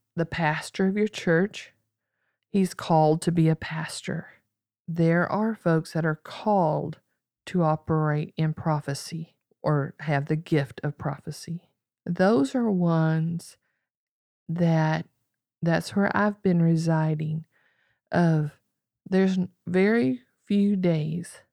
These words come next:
that there's not some kind of a prophetic word that comes through me or an act. Now, I'm not saying they all come through me perfectly,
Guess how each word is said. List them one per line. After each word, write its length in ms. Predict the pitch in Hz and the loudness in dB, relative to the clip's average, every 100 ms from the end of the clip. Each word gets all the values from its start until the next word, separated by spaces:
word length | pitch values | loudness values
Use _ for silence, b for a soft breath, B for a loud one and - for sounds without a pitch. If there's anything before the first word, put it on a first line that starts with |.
| _ _ | _ _
that 160 | 170 165 | -2 2
there's 280 | 165 165 165 | 2 2 2
not 240 | 170 - | 0 -2
some 380 | - 185 185 196 | -2 2 4 2
kind 320 | - 180 160 | 2 2 2
of 100 | 160 | 0
a 40 | 156 | -4
prophetic 840 | - 165 - 175 165 175 - - _ _ _ _ _ _ _ _ | -2 -2 0 0 2 0 -4 -12 _ _ _ _ _ _ _ _
word 400 | 165 160 165 175 | 2 6 6 6
that 160 | - - | 2 0
comes 260 | 202 185 - | 2 2 2
through 300 | 190 190 190 | 4 4 6
me 240 | 185 190 | 4 2
or 220 | - 160 | 0 0
an 80 | 151 | 0
act. 540 | - 147 147 _ - - _ _ _ _ | -2 -6 -6 _ -20 -20 _ _ _ _
Now, 340 | 170 147 123 - - | 0 0 0 -8 -6
I'm 260 | 135 139 | 0 2
not 180 | 147 165 | 2 0
saying 260 | - 214 202 | 0 2 4
they 100 | 180 | 6
all 340 | 165 165 165 | 6 4 0
come 220 | - 190 | 0 0
through 200 | 170 180 | 2 2
me 140 | 165 170 | 2 2
perfectly, 800 | - 311 - - - 92 - - | 2 2 2 -2 -2 -4 -4 -10